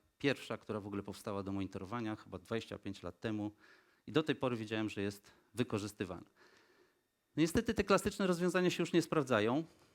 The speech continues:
E, po pierwsze, S N M P działa na takim regularnym odpytywaniu się,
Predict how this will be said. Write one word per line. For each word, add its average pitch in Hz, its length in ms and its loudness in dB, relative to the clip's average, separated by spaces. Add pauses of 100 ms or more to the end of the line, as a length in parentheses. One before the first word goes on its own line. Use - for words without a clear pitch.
(280)
E, 123 260 2
po 143 120 -2
pierwsze, 190 380 2
S 170 180 2
N 165 80 6
M 156 120 6
P 160 260 2
działa 147 260 2
na 143 100 2
takim 139 280 0
regularnym 139 480 2
odpytywaniu 120 640 0
się, 113 400 0